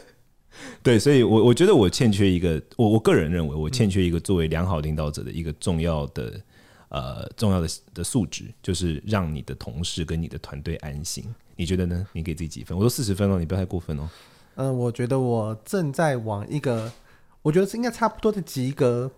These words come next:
Speaker 2: 过一点点的感觉。如果以我现在来看的话。
Speaker 1: 你说六十五吗？
Speaker 2: 大概六十一、六十二之类的。
Speaker 1: OK，OK。
Speaker 2: 对，为什么会这样讲？是因为其实我刚创业的时候，一直到前几年，我一直觉得我也没有觉得我是一个好的领导者的样子。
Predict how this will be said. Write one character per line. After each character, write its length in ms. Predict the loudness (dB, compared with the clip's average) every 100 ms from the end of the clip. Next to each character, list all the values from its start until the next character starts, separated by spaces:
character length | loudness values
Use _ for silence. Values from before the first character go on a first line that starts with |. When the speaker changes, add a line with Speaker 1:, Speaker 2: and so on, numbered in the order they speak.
| _ _
Speaker 2:
过 240 | 0 0
一 100 | 0
点 240 | 0 0 0
点 320 | -2 -4 -6 -8
的 80 | -6
感 160 | -4
觉。 120 | -4
如 120 | -2 2
果 200 | 2 0
以 100 | 0
我 160 | -2
现 340 | -2 -2 -2 -2
在 220 | -4 -4
来 160 | -6
看 220 | -8 -8 -6
的 60 |
话。 60 | -2
Speaker 1:
你 60 |
说 140 | 2 4
六 100 | 4
十 100 | 2
五 160 | -2 -4
吗？ 220 | -10 -14 -12
Speaker 2:
大 100 | -8
概 100 | -4
六 200 | -4 -4
十 220 | -8 -10
一、 80 | -8
六 160 | -8
十 140 | -8 -10
二 160 | -12 -12
之 60 | -12
类 140 | -6
的。 80 | 0
Speaker 1:
OK，OK。 460 | 0 0 -2 -4 -6
Speaker 2:
对， 120 | -8 -10 -4
为 100 | 0
什 100 | 0
么 80 | 2
会 80 | 0
这 140 | 0
样 120 | -2 -2
讲？ 180 | -4
是 140 | -4 -4
因 60 |
为 120 | -2 -4
其 260 | -6 -8
实 200 | -6 -6
我 520 | -4 -2 -2 -2 -6 -10 -16
刚 200 | -4 -4
创 280 | -2 -2 -2
业 120 | 0
的 80 | 0
时 200 | -2 -6
候， 320 | -2 0 -2 -4
一 60 |
直 160 | -6 -6
到 400 | -4 -2 -2 -4
前 420 | -6 -8 -6 -6
几 140 | -6 -6
年， 160 | -6
我 100 | -4
一 40 | -4
直 100 | -4
觉 100 | -6
得 80 |
我 140 | -4 -4
也 140 | -4
没 100 | -4
有 80 | -6
觉 180 | -8 -12
得 60 |
我 100 | -12
是 140 | -12 -12
一 20 |
个 80 | -12
好 160 | -14
的 120 | -14 -12
领 200 | -10 -8
导 140 | -10
者 140 | -10
的 80 | -12
样 280 | -8 -8 -8
子。 160 | -14 -20